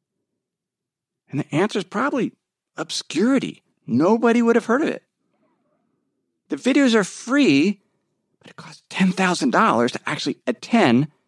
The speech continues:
the conference. People want the tickets. That's where the scarcity is. So all this free stuff,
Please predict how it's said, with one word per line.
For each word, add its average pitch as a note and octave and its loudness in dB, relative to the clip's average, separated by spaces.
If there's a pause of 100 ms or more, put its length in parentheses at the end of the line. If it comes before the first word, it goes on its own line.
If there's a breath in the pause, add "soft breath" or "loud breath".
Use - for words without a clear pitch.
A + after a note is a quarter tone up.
(800)
the - -6
conference. - -2 (380)
People G3+ 2
want G3 2
the F#3 -2
tickets. - -4 (1080)
That's C#3+ -6
where B2 4
the G#2+ -2
scarcity D#3 -2
is. - -12 (420)
So - -2
all B3 4
this G#3+ 2
free C#4 -2
stuff, - -8